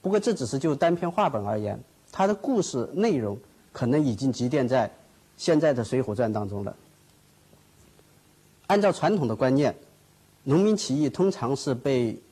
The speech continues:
斥责为盗贼的。但是奇怪的是，人们对宋江等人的看法却逐渐地发生了变化。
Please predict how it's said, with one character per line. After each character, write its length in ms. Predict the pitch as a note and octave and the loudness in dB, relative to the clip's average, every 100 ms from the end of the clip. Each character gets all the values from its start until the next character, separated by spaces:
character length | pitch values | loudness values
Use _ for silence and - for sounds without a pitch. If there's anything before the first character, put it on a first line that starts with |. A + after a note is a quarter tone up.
| _ | _
斥 180 | - E3+ | -2 0
责 140 | C#3 | 2
为 140 | C#3 C#3 | 0 0
盗 260 | A3 D#3 | 0 0
贼 240 | G2+ G2+ G2+ | -2 -6 -6
的。 160 | B2 - _ _ _ _ _ _ _ _ - | -6 -8 _ _ _ _ _ _ _ _ -2
但 160 | G#3+ | 0
是 80 | G#3 | 0
奇 220 | - - | -2 -2
怪 180 | G3 A#3+ | 2 2
的 80 | C#3 | 2
是， 240 | - C3+ - - _ _ _ _ _ - | -4 -6 -6 -14 _ _ _ _ _ -4
人 100 | D#3+ | -2
们 80 | |
对 160 | A3 A#3 | 0 0
宋 300 | G3+ B3 F#3+ | 0 2 2
江 320 | E3 G#3+ A3 G#3+ - _ _ - | 4 2 2 -2 -16 _ _ -2
等 120 | B2 | 0
人 140 | A#2 | 2
的 100 | B2+ | 0
看 280 | C3+ F3 D3+ | 0 0 0
法 200 | A2 G#2 - _ _ _ _ - | 0 -6 -10 _ _ _ _ -8
却 140 | E3 | -6
逐 180 | D#3 D#3+ | -2 -2
渐 160 | G#3 | 0
地 80 | F3 | 0
发 160 | D3 F3 | 0 -2
生 140 | F3 | 0
了 80 | F#3 | -2
变 240 | G#3 G3 | 0 0
化。 260 | A2+ A2+ - | 0 -2 -2